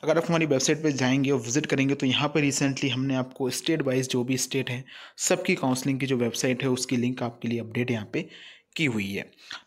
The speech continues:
मान लीजिए आपको भी all इंडिया कोटा की काउंसलिंग करानी है तो उसकी वेबसाइट की लिंक आपको मिल जाएगी। आपको जिस भी स्टेट की काउंसलिंग आपको करानी है, स्टेट वाइज हर एक स्टेट की काउंसलिंग की वेबसाइट की लिंक यहाँ पे प्रोवाइडेड है। आप यहाँ पे जाइए,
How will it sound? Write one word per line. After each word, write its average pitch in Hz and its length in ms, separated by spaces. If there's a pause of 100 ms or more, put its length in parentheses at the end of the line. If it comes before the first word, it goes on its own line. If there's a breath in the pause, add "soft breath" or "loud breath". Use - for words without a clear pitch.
मान 135 220
लीजिए 156 260
आपको 135 380
भी 143 180 (120)
all 127 160
इंडिया 131 240
कोटा 127 220
की 127 60
काउंसलिंग 123 420
करानी 127 280
है 127 60
तो 117 100
उसकी 113 240
वेबसाइट 123 340
की 120 100
लिंक 123 200
आपको 123 220
मिल 123 160
जाएगी। 120 260
आपको 147 200
जिस 160 300
भी 170 220
स्टेट - 320
की 135 160
काउंसलिंग 123 460
आपको 117 220
करानी 113 380
है, 135 100 (420 loud breath)
स्टेट 135 340
वाइज 113 260 (120)
हर 147 140
एक 131 120
स्टेट 117 280
की 123 140
काउंसलिंग 120 440
की 117 80
वेबसाइट 117 440
की 120 120
लिंक 123 300
यहाँ 117 220
पे 120 120
प्रोवाइडेड 117 500
है। 180 100 (100)
आप 123 200
यहाँ 123 120
पे 120 140
जाइए, 123 420